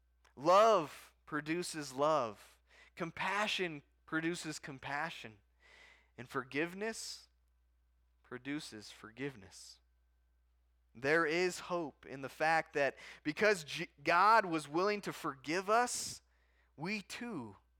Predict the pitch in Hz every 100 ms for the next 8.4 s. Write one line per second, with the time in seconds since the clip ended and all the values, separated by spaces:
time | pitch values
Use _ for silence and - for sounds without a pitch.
0 | _ _ _ _ _ - 123 131 120 131
1 | 131 147 131 101 - - - _ _ _
2 | _ _ _ - 120 135 175 185 175 -
3 | 170 180 160 185 165 - 156 135 160 151
4 | 175 208 208 208 185 160 - - - 165
5 | 226 269 - 226 220 214 180 - - 156
6 | - 247 277 330 - - - - _ -
7 | 170 175 - - 208 240 262 247 - 247
8 | 262 311 -